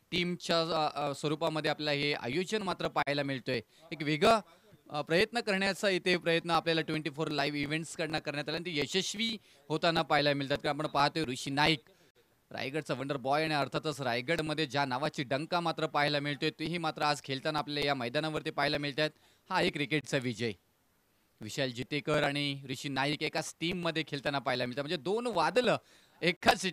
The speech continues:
टीममधनं घोघवताना पाहायला मिळतात. विशाल जितेकर याने आपलं काम केलंय. पहिला षटक हातात असताना फक्त आणि फक्त एक धाव मात्र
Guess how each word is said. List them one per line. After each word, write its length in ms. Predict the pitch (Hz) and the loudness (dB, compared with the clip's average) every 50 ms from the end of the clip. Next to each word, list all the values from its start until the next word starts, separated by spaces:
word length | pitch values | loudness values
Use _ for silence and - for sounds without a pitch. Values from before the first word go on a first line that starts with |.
| - | 0
टीममधनं 440 | - 190 220 220 214 208 202 196 208 | 0 0 2 2 2 2 2 2 2
घोघवताना 560 | 196 160 160 160 165 190 208 190 196 190 196 | 2 4 4 4 4 4 4 4 2 2 2
पाहायला 340 | 190 - 190 160 165 165 165 | 4 6 8 8 8 8 6
मिळतात. 300 | 151 151 147 123 151 147 147 | 6 4 4 4 2 2 2
विशाल 280 | 143 147 139 208 202 202 | 0 0 0 2 2 2
जितेकर 480 | 160 170 - - 190 165 - 202 202 190 - - - _ - | 2 0 0 0 0 2 2 2 2 0 -4 -14 -20 _ -2
याने 160 | 156 165 170 | 0 2 2
आपलं 180 | 175 165 175 165 | 2 2 2 0
काम 300 | - - 165 170 190 208 | 2 4 4 4 4 2
केलंय. 320 | 180 208 196 190 196 202 | 2 2 2 4 4 2
पहिला 280 | 202 - 180 165 170 170 | 2 2 2 4 4 2
षटक 300 | 160 175 170 - 175 156 | 2 0 0 0 0 0
हातात 260 | 160 156 - 170 165 | 0 0 0 -2 -4
असताना 280 | 165 - - 175 170 165 - | -4 -4 -2 -2 -2 -2 0
फक्त 260 | - 185 185 - - 233 | -2 -2 -2 0 2 2
आणि 180 | 214 208 214 - | 2 2 0 -2
फक्त 220 | - 208 175 - 214 214 208 - - - _ _ | -2 -4 0 2 2 2 2 0 -6 -20 _ _
एक 220 | - 240 - 262 - - 269 | -2 0 0 0 -2 -2 -2
धाव 280 | 196 170 170 202 247 | 0 4 6 6 6
मात्र 280 | 254 247 233 214 226 | 6 6 2 2 2